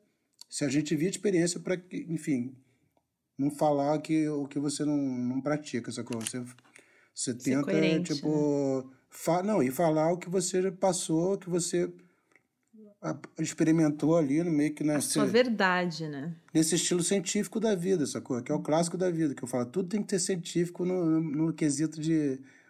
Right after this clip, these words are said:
Speaker 1: o empírico, sacou? Você tem que chegar e você pega uma parada, você vai testar na sua vida se funciona.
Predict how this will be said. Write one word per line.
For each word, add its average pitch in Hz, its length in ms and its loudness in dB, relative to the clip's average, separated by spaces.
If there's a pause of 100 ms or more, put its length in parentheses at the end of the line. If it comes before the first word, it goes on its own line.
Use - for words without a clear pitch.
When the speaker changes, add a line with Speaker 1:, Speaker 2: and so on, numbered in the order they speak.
Speaker 1:
o 143 120 2
empírico, 156 500 2
sacou? 120 340 -2
Você 120 120 -6
tem 147 160 0
que 165 140 0
chegar 160 540 2
e 185 160 -2 (240)
você - 160 -2
pega 165 200 4
uma 165 120 4
parada, 165 320 4
você 185 120 -2
vai 185 220 2
testar 185 520 0
na 139 60 0
sua 120 220 -4
vida 107 240 -6
se - 160 -6
funciona. 113 500 -6